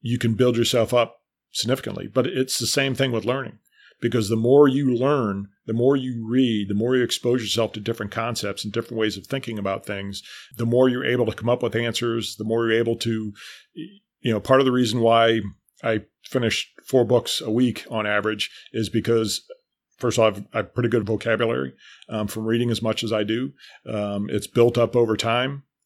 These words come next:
and I can absorb a lot of these things because it just, the, the repetition I've done over the course of my life.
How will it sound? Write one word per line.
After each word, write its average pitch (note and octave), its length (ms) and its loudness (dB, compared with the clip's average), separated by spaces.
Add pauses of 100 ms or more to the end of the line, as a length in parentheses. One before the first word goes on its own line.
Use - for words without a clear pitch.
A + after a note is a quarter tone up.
(120)
and A2 600 -2 (240)
I G#2+ 100 2
can A#2 160 -2
absorb B2 360 2
a - 20 2
lot G#2 240 0
of G#2 80 -4
these G#2 180 -4
things G#2+ 260 -2
because A2 540 -2
it A2 200 -6
just, A#2 280 0 (1040)
the, A#2+ 80 0 (160)
the A2 80 -4
repetition A#2 560 0
I've G2 140 -6
done G#2+ 160 0
over G2+ 120 -4
the G2 60 -4
course G2+ 240 -6
of G#2+ 40 -10
my G2+ 80 -8
life. B2 360 -4